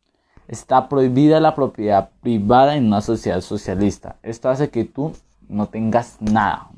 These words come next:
o sea, casa, carro, nada. Pues los bienes pertenecen a todos o al gobierno.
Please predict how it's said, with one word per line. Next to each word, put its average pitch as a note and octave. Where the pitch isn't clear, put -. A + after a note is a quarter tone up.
o E2+
sea, F#2
casa, G2
carro, G#2
nada. F#2+
Pues C3+
los C3+
bienes C3+
pertenecen C3
a C#3
todos C#3
o G2+
al G2
gobierno. A2